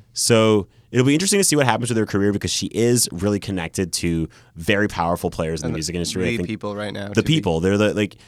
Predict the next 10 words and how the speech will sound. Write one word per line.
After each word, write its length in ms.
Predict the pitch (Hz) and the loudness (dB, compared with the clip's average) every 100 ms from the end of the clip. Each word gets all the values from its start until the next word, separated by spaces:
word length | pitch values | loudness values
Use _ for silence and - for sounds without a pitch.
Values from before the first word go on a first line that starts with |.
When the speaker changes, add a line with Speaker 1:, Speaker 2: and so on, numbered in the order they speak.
| - - | -10 -2
Speaker 1:
I 100 | 107 | 2
think 200 | 139 131 | 2 2
that, 320 | 123 113 101 - | 2 2 0 -4
uh, 280 | 101 98 95 | -2 0 0
it's 160 | 92 - | -2 -2
been 160 | 107 | -2
proven 360 | 101 107 98 98 | 0 0 0 2
that, 260 | 95 90 - _ - - - | 2 0 -4 _ -20 -20 -6
that 240 | 95 - | -6 -6
Q, 560 | - - 123 120 120 | -6 0 2 2 2